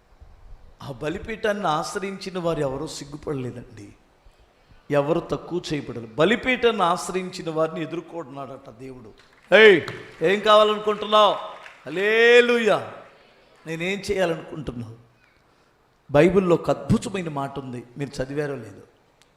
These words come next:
తన సొంత కుమారుడిని మనకు అనుగ్రహించిన దేవుడు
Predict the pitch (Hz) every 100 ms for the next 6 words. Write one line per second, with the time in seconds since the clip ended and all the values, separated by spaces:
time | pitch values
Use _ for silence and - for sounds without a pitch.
0 | - 160 170 - 226 294 294 269 - 180
1 | 170 180 214 240 233 214 185 160 156 147
2 | 165 185 156 180 170 - 147 120 123 143
3 | 170 185